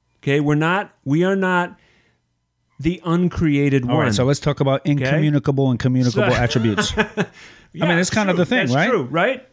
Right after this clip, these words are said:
Speaker 1: There's things that transfer and there's things that
Speaker 2: So let
Speaker 1: don't.
Speaker 2: me, let me define. So in theological study, there's attributes of God. Some of those are incommunicable, as in think of a communicable disease, something like the coronavirus can be communicated from one to the other.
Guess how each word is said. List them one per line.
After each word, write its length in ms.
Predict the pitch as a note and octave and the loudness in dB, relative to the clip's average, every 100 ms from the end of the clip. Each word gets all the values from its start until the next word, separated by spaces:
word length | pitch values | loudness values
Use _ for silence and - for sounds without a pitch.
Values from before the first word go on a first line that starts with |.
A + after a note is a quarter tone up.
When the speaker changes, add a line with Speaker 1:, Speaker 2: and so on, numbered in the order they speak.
| _ | _
Speaker 1:
There's 200 | F3+ F3+ | -2 -2
things 300 | - A3 G#3+ | 0 0 2
that 200 | F#3 F#3+ | 0 -4
transfer 760 | - E3 D#3+ F3+ F3 - G3 G#3+ | -6 -2 0 0 -2 -4 -2 0
and 80 | E3+ | -2
there's 140 | D#3+ | -4
things 180 | C#3 C#3+ | -4 -4
that 160 | F3+ | -4
Speaker 2:
So 80 | F3 | -2
let 60 | D3 | 0
Speaker 1:
don't. 80 | D#3 | 2
Speaker 2:
me, 80 | D3+ | 0
let 120 | D3+ | 0
me 60 | |
define. 400 | D3+ D3 C3+ A#2+ | 0 2 0 0
So 260 | - B2+ A#2 | 0 0 0
in 280 | D3+ D3+ B2 | -2 -2 -2
theological 500 | B2 C3+ B2+ B2 B2+ | 0 2 2 0 -4
study, 460 | - B2 A#2+ A2+ A2 | 0 0 2 0 -2
there's 180 | A#2 A2 | -4 -2
attributes 460 | A2+ A2+ C3 B2 C#3+ | -2 -2 -2 -2 -2
of 80 | |
God. 280 | B2 G#2 A2 - - _ - - | 0 0 0 -4 -20 _ -20 -6
Some 160 | C#3 | 0
of 40 | C3 | 2
those 140 | B2 | 2
are 160 | B2 - | 0 0
incommunicable, 920 | D#3+ D#3 - C#3+ C#3+ C3+ A2 F2+ - | 0 0 0 0 2 0 -2 -6 -6
as 140 | - B2 | -2 0
in 100 | B2 | 2
think 160 | D3+ C#3+ | 0 0
of 60 | |
a 60 | B2+ | -2
communicable 540 | - B2+ C3 B2+ B2+ | 0 0 0 0 -2
disease, 380 | A2+ G#2 G#2+ F#2 | 0 0 0 -2
something 240 | A#2+ A2 G2 | -4 -4 -4
like 220 | G#2+ - | -6 -6
the 180 | A#2 A#2+ | -2 0
coronavirus 600 | F#3 F#3 B2+ F#2 - - | 2 2 2 -2 -6 -4
can 120 | C3 | 0
be 220 | B2 B2 - _ - | 2 0 -4 _ -8
communicated 680 | - D3+ E3 D3 - A#2 A2+ | -2 0 2 0 0 0 0
from 160 | B2 A2+ | 0 2
one 160 | G#2+ | 0
to 100 | G2+ | -2
the 120 | A#2 B2+ | 0 0
other. 280 | B2 D#2+ | 0 -4